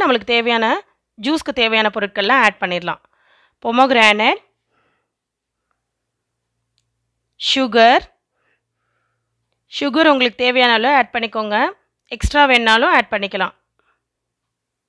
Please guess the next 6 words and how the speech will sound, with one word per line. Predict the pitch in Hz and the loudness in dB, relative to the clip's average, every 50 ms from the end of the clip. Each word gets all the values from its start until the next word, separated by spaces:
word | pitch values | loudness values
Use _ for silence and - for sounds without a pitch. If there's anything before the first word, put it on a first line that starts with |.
| _ _ _ _ _ _ _ _ _ _ _ _ _ _ _ _ _ _ _ _ _ _ _ _ _ _ _ _ _ _ _ _ _ | _ _ _ _ _ _ _ _ _ _ _ _ _ _ _ _ _ _ _ _ _ _ _ _ _ _ _ _ _ _ _ _ _
இப்ப | _ - 247 240 202 | _ -10 -8 -4 -2
ஜூஸ்க்கு | 262 311 311 - - 285 - 247 | 0 -2 -2 -2 -4 -4 -2 0
தேவையான | 240 233 247 240 233 226 | 0 0 0 0 2 2
அளவு | 220 254 320 - 254 | 2 0 0 -2 -2
தண்ணி | 208 220 247 262 254 | -4 -2 -2 -2 -2
ஊத்திக்கோங்க. | 233 190 220 - 208 196 196 196 | -4 -4 -6 -6 -6 -2 0 0